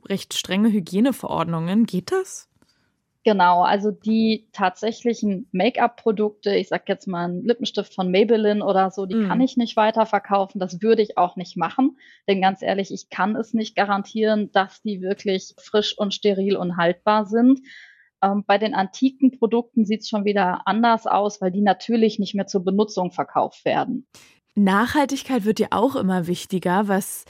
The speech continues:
Speaker 1: denkst denn du dazu? Weil, ähm, gerade, ne, Make-up, da denke ich schon an ordentlich viel Verpackung, Mikroplastik auch dabei.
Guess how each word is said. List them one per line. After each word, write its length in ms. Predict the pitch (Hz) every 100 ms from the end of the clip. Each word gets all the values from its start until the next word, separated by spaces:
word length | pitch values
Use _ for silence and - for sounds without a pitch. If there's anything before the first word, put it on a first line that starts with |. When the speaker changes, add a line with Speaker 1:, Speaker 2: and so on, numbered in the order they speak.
| - - - -
Speaker 1:
denkst 320 | 208 240 -
denn 100 | 247
du 80 | 208
dazu? 400 | 190 180 - 220
Weil, 240 | 190 185 180
ähm, 260 | 160 170
gerade, 300 | 175 190 214
ne, 200 | 208 208
Make-up, 480 | 214 185 226 247 -
da 320 | 196 190 208 - _
denke 240 | 208 233 240
ich 240 | 247 -
schon 240 | 294 285
an 220 | 247 220 214
ordentlich 400 | 190 185 180 -
viel 120 | 196
Verpackung, 760 | - - 311 311 269 262 269 -
Mikroplastik 880 | 226 302 - 220 - 240 240 240 -
auch 160 | 226 -
dabei. 560 | 240 208 208 202 226